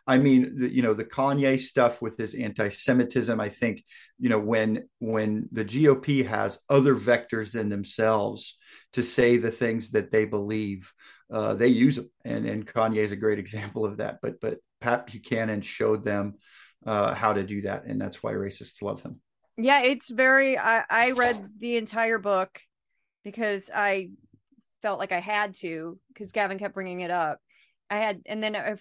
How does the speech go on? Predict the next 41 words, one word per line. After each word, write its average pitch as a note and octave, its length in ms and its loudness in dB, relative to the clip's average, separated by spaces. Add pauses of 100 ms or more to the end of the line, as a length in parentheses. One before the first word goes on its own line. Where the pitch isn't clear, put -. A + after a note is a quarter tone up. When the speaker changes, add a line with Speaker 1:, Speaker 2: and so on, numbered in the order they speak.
Speaker 2:
weirdly A3+ 320 -6
got G3 160 -4
two A#3 160 -12
copies. F3+ 580 -8
I F3 100 -10
got G3+ 240 -6
used. F#3 460 -8
I A#3 100 -2
buy C#4+ 180 2
all D4+ 260 4
my D4 380 2 (340)
disgusting, C#4 1160 -4 (520)
um, G3 420 -2
right-wing A3 540 -4
stuff G#3+ 360 -4
used, G#3+ 640 -10
so A3 180 -8
the F#3+ 140 -6
authors G3 340 -6
aren't F#3+ 140 -10
getting F#3 220 -8
the F3+ 80 -8
money. F3+ 400 -8 (160)
However, A#3 580 0
this A#3+ 260 -6
Proud C4 320 -8
Boy G3 180 -6
book F3 340 -6
I A3 100 -10
paid G3 480 -10
retail G#3 440 -10
for, D#3+ 300 -8
thank F3 220 -12
you F3 60 -18
very F3 140 -10
much, E3+ 340 -10
on F3+ 160 -6
Speaker 1:
Oh, D#3 40 4
Speaker 2:
Amazon. C3+ 400 4
Speaker 1:
thanks, F3 280 2
Juliet. D#3 600 4